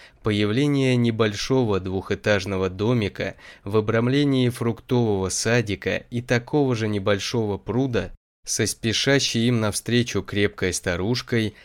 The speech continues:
было какой-то полной неожиданностью. «Неужели уже приехали?»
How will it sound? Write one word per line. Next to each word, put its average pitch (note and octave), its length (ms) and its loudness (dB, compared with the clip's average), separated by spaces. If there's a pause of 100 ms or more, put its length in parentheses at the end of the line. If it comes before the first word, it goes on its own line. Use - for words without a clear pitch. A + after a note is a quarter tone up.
(120)
было D3+ 360 4
какой-то C3 560 2
полной G2 520 0
неожиданностью. F#2+ 1040 -2 (1160)
«Неужели G2 560 0
уже C#3 260 4
приехали?» B2 720 0